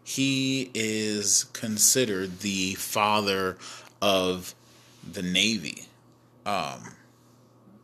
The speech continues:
like, he goes back to,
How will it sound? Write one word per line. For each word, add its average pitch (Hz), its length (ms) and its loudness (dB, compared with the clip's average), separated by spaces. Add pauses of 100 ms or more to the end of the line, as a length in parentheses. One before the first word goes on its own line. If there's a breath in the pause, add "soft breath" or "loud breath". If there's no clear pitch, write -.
(600)
like, 90 240 -2
he 107 600 -2
goes 98 420 -4
back 90 480 -4
to, 90 500 -8